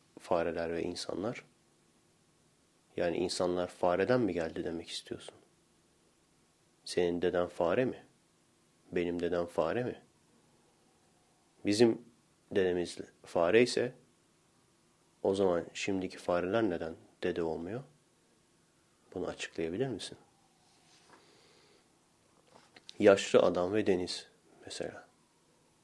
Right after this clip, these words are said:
Burada balıkçının hayatını anlatıyor. Bir balıkçı ne yapar? Bütün gün balık tutar. Ondan sonra o balıklarını satar. Onun parasıyla da alkol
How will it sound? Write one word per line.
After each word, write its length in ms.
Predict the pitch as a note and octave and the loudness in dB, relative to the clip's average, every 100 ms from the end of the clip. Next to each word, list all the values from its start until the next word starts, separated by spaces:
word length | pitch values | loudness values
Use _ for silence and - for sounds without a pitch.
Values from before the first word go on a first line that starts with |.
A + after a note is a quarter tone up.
| - | 0
Burada 300 | G2 G#2+ G#2 | 2 4 6
balıkçının 480 | G2+ G2 - F2+ G#2 | 6 4 0 -2 0
hayatını 500 | G2+ E2+ E2 F2+ E2 | 0 0 0 -6 -6
anlatıyor. 380 | E2 - - - _ _ _ _ _ _ _ _ _ _ _ _ _ _ - | -8 -12 -14 -14 _ _ _ _ _ _ _ _ _ _ _ _ _ _ -4
Bir 120 | A#2 | 2
balıkçı 400 | A2 G#2+ G#2+ - | 4 4 2 6
ne 40 | B2 | 6
yapar? 460 | G2 - B2 - _ _ _ _ _ _ _ _ _ _ _ - | 6 4 -2 -6 _ _ _ _ _ _ _ _ _ _ _ -10
Bütün 280 | A2+ - F2 | -8 -6 -6
gün 180 | E2+ F2 | -4 2
balık 320 | F2+ E2+ - | 2 2 -6
tutar. 440 | - - B2+ - - _ _ _ _ _ _ _ _ _ - | 0 4 4 4 -12 _ _ _ _ _ _ _ _ _ 0
Ondan 260 | G2+ F#2 | 2 2
sonra 240 | E2+ - F2+ | -2 -4 0
o 300 | G#2 G2 - _ _ _ _ _ - | 2 0 -2 _ _ _ _ _ 0
balıklarını 540 | G#2 F#2 - F2 D#2+ | 4 4 2 -4 -4
satar. 520 | - A#2 - A#2 - - _ _ _ _ _ _ _ _ _ _ - | -2 0 2 2 0 -12 _ _ _ _ _ _ _ _ _ _ 0
Onun 360 | G2+ G#2 G2 G2+ - | 4 4 4 -2 -4
parasıyla 520 | F#2+ F2+ - G#2+ E2+ | -2 0 0 0 2
da 160 | A#2+ C3+ - _ _ _ _ _ _ | 0 -4 -14 _ _ _ _ _ _
alkol 460 | A2+ G#2+ - G#2+ | 10 10 10 6